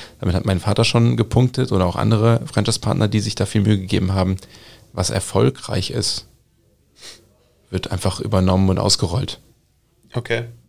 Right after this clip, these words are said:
Speaker 1: Ja, also, ähm, das,
Speaker 2: Also
Speaker 1: deswegen,
Speaker 2: wird's
Speaker 1: man muss
Speaker 2: angenommen.
Speaker 1: Genau, ja, also man muss einfach, ähm, was, was machen, was erfolgreich ist am Ende. Und dann hat natürlich auch Fressnapf selbst ein Interesse daran,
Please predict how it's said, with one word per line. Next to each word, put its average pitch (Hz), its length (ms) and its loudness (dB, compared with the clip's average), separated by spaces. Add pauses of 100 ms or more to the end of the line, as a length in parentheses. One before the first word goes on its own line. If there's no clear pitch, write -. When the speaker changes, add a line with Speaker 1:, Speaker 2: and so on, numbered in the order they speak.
(180)
Speaker 1:
Ja, 98 300 -2
also, 85 500 -2
ähm, - 360 -4
das, 120 160 -10
Speaker 2:
Also 110 200 -2
Speaker 1:
deswegen, - 40 -6
Speaker 2:
wird's 104 140 -2
Speaker 1:
man 101 260 2
muss 113 220 2
Speaker 2:
angenommen. - 220 -8
Speaker 1:
Genau, 101 380 2 (100)
ja, 95 120 -2
also 98 200 2
man 98 100 4
muss 98 140 4
einfach, 98 420 0
ähm, 98 440 -2
was, 98 280 -6
was 98 140 -4
machen, 101 280 2
was 95 140 0
erfolgreich - 400 -2
ist 117 140 -2
am 104 100 2
Ende. 110 300 4 (360)
Und - 180 -4
dann 92 180 2
hat 104 100 0
natürlich 98 440 2
auch 92 80 -4
Fressnapf 95 340 0
selbst 90 260 0
ein 90 40 0
Interesse 92 420 -2
daran, 92 360 -2